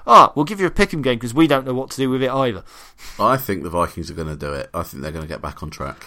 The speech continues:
Speaker 1: I love Mike Zimmer, but then I love Bruce Arians, so who
Speaker 2: Mm.
Speaker 1: knows? <laughs>
Speaker 2: Uh, Dolphins, uh, are playing the Rams. Uh,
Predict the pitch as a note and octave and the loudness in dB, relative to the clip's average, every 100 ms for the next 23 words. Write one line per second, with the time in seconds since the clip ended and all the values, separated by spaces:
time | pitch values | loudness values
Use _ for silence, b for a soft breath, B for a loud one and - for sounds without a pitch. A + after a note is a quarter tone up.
0 | - C3+ D#3 E3+ E3+ D3 B2+ - A#2+ B2 | -4 0 2 4 2 0 -4 -4 -6 0
1 | C#3 C3 _ - C#3+ C#3+ C#3 C3+ C#3 - | 0 -2 _ -6 -2 0 0 2 2 2
2 | C#3+ B2+ C#3+ A2 F#2 - - B2 A2+ - | -2 2 2 2 -2 -10 -2 -2 -2 -6
3 | - D3 C3+ A2+ G2 - - E3+ - - | -4 -2 0 -2 -4 -10 -14 -14 -14 -20
4 | _ B B B B B A2+ A#2 A2 D3 | _ B B B B B 4 4 4 4
5 | D#3+ - E3+ D3+ D3 - - - A2 G2+ | 4 4 4 4 4 2 2 0 0 2
6 | - A#2 G#2+ G2+ C3+ D#3+ F3+ F3 - G#1+ | 4 6 4 4 4 4 0 -2 -4 -4
7 | E2+ | -10